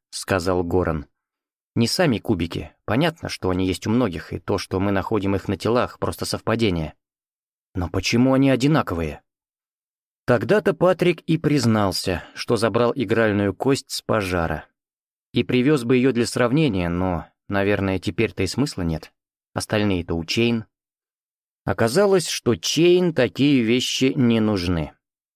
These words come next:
Она удовлетворилась фотографиями и велела сложить их вместе с остальными вещами покойных. Их полагалось передать родственникам или иным лицам, кто заберёт тело для захоронения.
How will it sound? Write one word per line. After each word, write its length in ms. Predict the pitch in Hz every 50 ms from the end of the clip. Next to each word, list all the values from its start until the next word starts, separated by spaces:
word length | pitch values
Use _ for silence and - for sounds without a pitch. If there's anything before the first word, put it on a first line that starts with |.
| _ _
Она 300 | - 107 107 120 127 135
удовлетворилась 800 | - 147 113 117 110 117 120 - - 120 120 127 127 127 117 -
фотографиями 760 | - 110 - 110 101 120 143 143 - - 143 135 139 143 143
и 180 | - - 127
велела 360 | 113 120 113 113 131 123 123 104
сложить 380 | - 120 113 107 123 123 -
их 140 | 110 - -
вместе 320 | 101 113 123 120 - 120
с 80 | - -
остальными 460 | 107 - - 107 98 104 107 107 107
вещами 380 | 98 98 - - 104 90 90 82
покойных. 600 | - 98 85 - 90 82 80 78 76 - - _ _ _ _ _ _ _ _ _ _ _ _ _ - 98
Их 160 | 101 92 -
полагалось 500 | - 98 98 98 95 98 98 98 - -
передать 360 | - 95 98 90 98 90 -
родственникам 580 | 101 107 107 - - 101 98 95 - - 92 92
или 260 | - 107 98 92 95 - -
иным 260 | - 104 101 98 92 92
лицам, 360 | 92 110 - - - 98 87
кто 180 | - - 101
заберёт 420 | 90 90 92 90 92 95 92 82 -
тело 240 | - 110 107 104 90
для 220 | 87 90 90 87
захоронения. 720 | 85 87 - 101 90 92 87 87 82 78 78 76 71 -